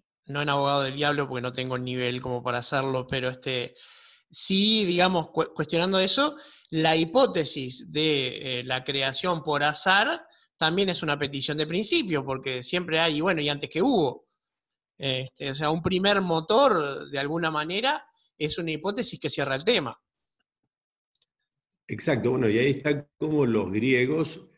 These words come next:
Speaker 2: quinientos años antes de Cristo, antes aún de Sócrates y Aristóteles, llegaron a concebir que tenía que haber ese motor inmóvil, ese principio sin principio, ese que está en el origen de todo. Es decir,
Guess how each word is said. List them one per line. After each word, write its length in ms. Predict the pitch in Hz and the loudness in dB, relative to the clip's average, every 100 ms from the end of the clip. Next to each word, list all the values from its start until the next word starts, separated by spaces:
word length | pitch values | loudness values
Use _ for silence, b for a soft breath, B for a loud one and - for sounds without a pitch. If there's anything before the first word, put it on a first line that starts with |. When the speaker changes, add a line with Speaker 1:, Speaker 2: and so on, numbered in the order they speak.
| b _ - | b _ -10
Speaker 2:
quinientos 680 | 104 110 143 143 117 101 | -6 2 4 4 2 0
años 340 | 113 113 98 104 | -2 -2 -2 -4
antes 300 | 101 95 92 | -6 -6 -8
de 160 | 87 | -8
Cristo, 640 | 95 104 98 - 123 139 - | -8 -10 -10 -6 -4 -4 -6
antes 400 | 98 107 92 - | -6 -4 -6 -6
aún 320 | 87 101 101 | -6 -6 -8
de 200 | 92 87 | -8 -10
Sócrates 800 | - 101 101 92 90 87 82 - | -8 -8 -6 -6 -8 -10 -12 -12
y 80 | - | -12
Aristóteles, 960 | 80 85 - 104 95 110 135 143 - B B _ | -12 -16 -12 -10 -6 -2 -2 -2 -8 B B _
llegaron 480 | 98 104 151 135 98 | -4 0 2 2 0
a 100 | 92 | -4
concebir 920 | 92 95 - 92 101 101 95 - _ | -8 -8 -8 -6 -6 -6 -8 -12 _
que 120 | - 90 | -10 -8
tenía 440 | 92 104 120 98 | -6 -4 -4 -4
que 120 | 90 | -8
haber 280 | 90 101 101 | -8 -8 -8
ese 600 | 82 - 87 90 87 - - | -8 -8 -8 -10 -12 -14 -12
motor 460 | 101 98 95 110 | -8 -8 -2 -2
inmóvil, 800 | 107 98 104 113 104 104 104 - | 0 -2 0 0 0 -2 -6 -10
ese 320 | 101 95 101 | -10 -8 -8
principio 840 | 92 - 104 98 - 123 120 113 110 | -8 -8 -6 -6 -6 -6 -6 -4 -4
sin 280 | 110 107 98 | -4 -8 -8
principio, 880 | 98 95 - 123 110 104 104 - b b b b _ | -10 -10 -6 -4 -4 -4 -6 -6 b b b b _
ese 800 | 117 117 - 107 101 101 98 95 | -4 -4 -4 -6 -6 -4 -6 -6
que 80 | 98 | -10
está 200 | - 107 | -8 -6
en 120 | 107 | -6
el 100 | 104 | -4
origen 460 | 104 110 110 104 98 | -4 -6 -6 -8 -8
de 120 | 95 | -10
todo. 280 | - 90 98 | -8 -6 -8
Es 80 | |
decir, 260 | - 107 - | -8 -12 -14